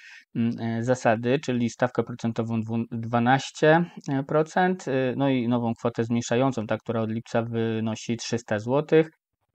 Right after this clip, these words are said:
E, nie stosujemy, e, ulgi dla klasy średniej, e, no i nie stosujemy też, e, mechanizmu rolowania zaliczek podatkowych, tak? To są te najważniejsze, e, zmiany.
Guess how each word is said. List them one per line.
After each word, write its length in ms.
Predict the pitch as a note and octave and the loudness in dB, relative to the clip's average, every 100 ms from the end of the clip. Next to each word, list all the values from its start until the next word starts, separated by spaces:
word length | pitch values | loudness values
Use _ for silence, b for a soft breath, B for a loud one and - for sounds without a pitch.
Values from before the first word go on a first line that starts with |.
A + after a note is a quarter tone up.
| - | -8
E, 180 | A2+ A2+ | -6 2
nie 140 | C#3 | 2
stosujemy, 720 | E3+ D3+ - C3 C3 A#2+ A2+ A2 - | 4 2 2 2 4 4 0 -4 -8
e, 220 | A2 A2 A2 A2 A2+ | -8 -8 -10 -12 -8
ulgi 300 | A#2 A#2 A#2 | -6 -4 -4
dla 140 | A2+ | -4
klasy 340 | A2+ A2+ - A#2+ | -4 -6 -6 -4
średniej, 560 | D3+ D#3 E3+ F#3+ F#3+ G3 B B - | 4 4 4 2 2 0 B B -2
e, 280 | B2+ B2 B2 | 2 4 4
no 120 | D3 | 6
i 100 | F3 | 6
nie 80 | E3+ | 4
stosujemy 460 | D#3 - C3+ C#3 | 0 0 2 2
też, 360 | B2+ C3 B2+ - - | 4 2 2 -8 -4
e, 40 | A#2 A#2 A#2 A#2 - - | -2 0 -2 -4 -8 -8
mechanizmu 540 | B2 - B2 B2 B2 B2+ | -4 0 2 4 4 4
rolowania 560 | B2 A#2+ A#2+ A#2+ A#2+ | 4 4 4 2 2
zaliczek 420 | A#2+ A#2 A#2 B2 - | 0 0 0 -2 0
podatkowych, 680 | B2 A#2+ A2+ - B2 G#2 - - | 0 2 0 0 0 0 -6 -8
tak? 300 | A#2 C3 C#3 | 0 0 -2
To 120 | A#2 | -10
są 160 | - A2 | -10 -8
te 120 | A2+ | -6
najważniejsze, 760 | A2 A2+ A2+ A#2 - A2+ A2+ A2+ _ - | -4 -4 -4 -4 -4 -4 -4 -6 _ -12
e, 40 | A2 A2 - | -8 -8 -8
zmiany. 680 | A#2 A#2+ A#2+ G2+ G2+ A#2 | -4 0 0 0 -2 -2